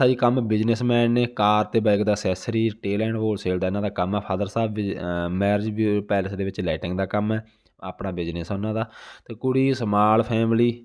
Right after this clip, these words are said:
ਜਾਂ, ਅਹ, ਐਡ-, ਸਮਾਲ ਫੈਮਿਲੀ ਹੋਵੇ ਤੇ ਐਜੂਕੇਟਿਡ ਹੋਵੇ। ਅਹ, ਲਾਲ ਪੱਟੀ 'ਚ ਪਰਿਵਾਰ ਦਾ ਨੰਬਰ ਹੈ, ਡਾਇਰੈਕਟ ਇਹਨਾਂ ਨਾਲ ਗੱਲਬਾਤ ਕਰੋ।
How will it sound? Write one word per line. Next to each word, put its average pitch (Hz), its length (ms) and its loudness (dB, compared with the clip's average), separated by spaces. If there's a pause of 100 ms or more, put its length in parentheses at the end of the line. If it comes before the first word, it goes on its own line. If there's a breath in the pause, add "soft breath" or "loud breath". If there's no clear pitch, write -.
ਜਾਂ, 101 200 -2
ਅਹ, 87 380 -6
ਐਡ-, 76 220 -10 (400)
ਸਮਾਲ 123 360 0
ਫੈਮਿਲੀ 120 360 0
ਹੋਵੇ 135 280 4
ਤੇ 147 180 -4
ਐਜੂਕੇਟਿਡ 104 540 -2
ਹੋਵੇ। 82 260 -6
ਅਹ, - 560 -14
ਲਾਲ 107 260 2
ਪੱਟੀ 113 240 -2
'ਚ 117 80 -2
ਪਰਿਵਾਰ 120 360 2
ਦਾ 117 80 2
ਨੰਬਰ 110 260 0
ਹੈ, 117 60 2
ਡਾਇਰੈਕਟ 101 400 -2
ਇਹਨਾਂ 95 180 -4
ਨਾਲ 92 200 -4
ਗੱਲਬਾਤ 87 360 -2
ਕਰੋ। 82 280 -10